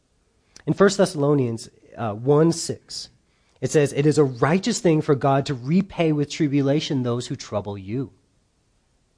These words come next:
God says, "It's right for me to repay people who give you a hard time for following me."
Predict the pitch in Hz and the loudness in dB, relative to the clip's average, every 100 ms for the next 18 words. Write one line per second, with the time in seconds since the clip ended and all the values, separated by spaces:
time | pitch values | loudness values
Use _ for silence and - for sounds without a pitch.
0 | _ _ _ _ _ _ _ _ 123 135 | _ _ _ _ _ _ _ _ -2 0
1 | 131 110 - 117 - 113 151 151 - 120 | -2 -4 -8 -12 -8 -2 -2 -2 -6 -4
2 | 117 113 - 107 113 120 - 117 123 120 | -4 -6 -10 -12 -8 -10 -6 -6 -6 -8
3 | - 107 107 107 113 110 110 107 113 104 | -12 -14 -12 -10 -8 -8 -8 -10 -12 -12
4 | - 120 92 _ _ _ _ _ _ 113 | -14 -14 -16 _ _ _ _ _ _ -6
5 | - 107 107 92 87 | -2 0 -2 -10 -16